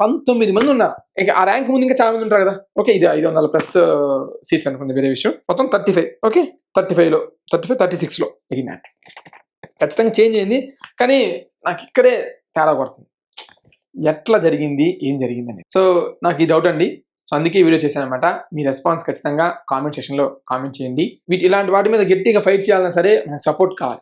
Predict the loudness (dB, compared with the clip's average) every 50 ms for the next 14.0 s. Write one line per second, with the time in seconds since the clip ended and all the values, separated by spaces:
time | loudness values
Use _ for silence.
0 | _ _ -14 -6 -2 0 2 2 2 0 2 2 2 2 2 0 -2 -2 -2 -2
1 | -4 -8 _ -6 -4 -2 0 0 0 0 2 0 0 2 2 2 2 2 0 -4
2 | -10 _ _ _ _ _ _ -12 -8 -6 -4 -2 -2 0 0 0 0 0 -2 0
3 | 0 0 -2 -4 -10 _ _ _ _ _ -20 -20 -20 -20 _ -20 -20 -18 -16 -14
4 | -14 -12 -10 -8 -8 -6 -4 -2 -2 -2 -4 -6 -6 -6 -4 -4 -4 -4 -6 -8
5 | -8 -6 -6 -6 -8 -8 -12 -12 -12 -12 -14 -14 -14 -20 -20 _ _ _ -20 -20
6 | _ _ _ _ -4 0 0 0 0 -2 -6 -10 -8 -8 -6 -4 -2 -2 -2 -4
7 | -6 -10 -10 -10 -10 -12 -16 -18 -18 -18 -14 -12 -12 -12 -12 -14 _ _ _ -20
8 | -12 -10 -8 -8 -6 -8 -10 -8 -4 -4 -4 -2 -2 0 -2 -2 -2 -4 -8 -8
9 | -8 -6 -2 -2 -2 0 0 0 -2 -2 -4 -8 -12 -14 -12 -10 -10 -10 -10 -12
10 | -12 -10 -10 -8 -6 -6 -6 -4 -4 -2 0 -2 -2 -2 -4 -6 -6 -6 -10 -12
11 | -16 -14 -12 -12 -12 -12 -14 _ _ _ _ _ _ _ _ _ _ _ -10 -6
12 | -4 -2 0 0 0 2 2 2 2 0 -4 -6 -4 -6 -6 -6 -8 -8 -6 -2
13 | 0 0 0 0 2 0 0 0 0 -2 -6 -8 -10 -12 -10 -10 -10 -10 -10